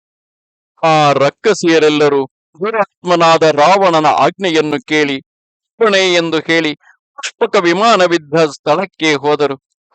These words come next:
ರಾಜಾಜ್ಞೆಯಂತೆ ಅವರು ಆ ಪುಷ್ಪಕ ವಿಮಾನವನ್ನು ತೆಗೆದುಕೊಂಡು ಅಶೋಕವನದಲ್ಲಿ ಸೀತೆ ಇದ್ದ ಸ್ಥಳಕ್ಕೆ ಬಂದು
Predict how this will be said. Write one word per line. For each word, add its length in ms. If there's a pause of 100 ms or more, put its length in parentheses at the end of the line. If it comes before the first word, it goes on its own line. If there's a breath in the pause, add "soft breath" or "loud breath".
ರಾಜಾಜ್ಞೆಯಂತೆ 960
ಅವರು 420
ಆ 240
ಪುಷ್ಪಕ 480
ವಿಮಾನವನ್ನು 840
ತೆಗೆದುಕೊಂಡು 720 (420)
ಅಶೋಕವನದಲ್ಲಿ 1000
ಸೀತೆ 420
ಇದ್ದ 280
ಸ್ಥಳಕ್ಕೆ 600
ಬಂದು 320